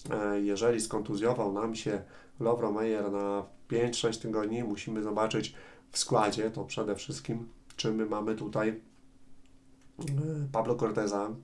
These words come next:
jako ewentualnego i Ryana Reinunda, jakiegoś młodzia-, młodziaka, który może wchodzić z ławeczki, czemu nie? Nie po to zarabia takie pieniądze, no i ewentualnie Bakayoko, ale Bakayoko jest na liście transferowej,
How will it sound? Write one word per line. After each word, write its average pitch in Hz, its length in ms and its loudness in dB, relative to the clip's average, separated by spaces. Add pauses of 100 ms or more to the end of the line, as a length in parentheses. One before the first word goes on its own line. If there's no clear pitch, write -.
(120)
jako 104 440 -2 (280)
ewentualnego 107 800 0 (500)
i 120 500 0
Ryana 110 640 2 (160)
Reinunda, 123 840 10
jakiegoś 110 640 0
młodzia-, 113 480 2
młodziaka, 120 580 4
który 196 460 0
może 285 260 0
wchodzić 208 460 2
z - 60 -6
ławeczki, 110 460 0
czemu 135 260 2
nie? 175 280 2 (600)
Nie 117 180 2
po 117 180 4
to 135 120 2
zarabia 110 360 2
takie 113 200 0
pieniądze, 127 380 0
no 202 100 0
i 196 60 4
ewentualnie 117 580 2
Bakayoko, 110 580 2
ale 104 160 2
Bakayoko 117 500 2
jest 104 180 -2
na 110 60 0
liście 107 340 0
transferowej, 113 920 2